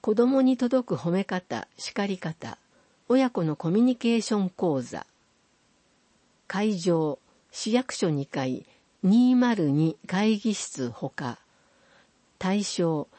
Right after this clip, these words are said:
市内在住で四歳以上の子を持つ保護者。日時、託児の希望など詳しくは、子育て支援課二零の一五三八へ。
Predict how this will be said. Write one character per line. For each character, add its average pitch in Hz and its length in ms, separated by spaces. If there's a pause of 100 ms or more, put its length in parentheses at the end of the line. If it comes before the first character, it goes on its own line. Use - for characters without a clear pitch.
(260)
市 - 200
内 214 260
在 165 300
住 170 260
で 143 280 (300)
四 226 220
歳 247 340
以 247 120
上 202 300
の 135 160
子 165 280
を 185 60
持 180 140
つ 120 320
保 165 180
護 170 140
者。 - 320 (800)
日 226 360
時、 143 260 (460)
託 180 240
児 254 140
の 247 120
希 233 180
望 233 280
な 220 160
ど 143 120
詳 170 280
し - 160
く 135 160
は、 120 220 (520)
子 180 120
育 254 280
て 160 120
支 151 260
援 160 180 (120)
課 139 200 (480)
二 226 320
零 196 300
の 127 240 (380)
一 254 340
五 233 320
三 202 380
八 175 480
へ。 - 120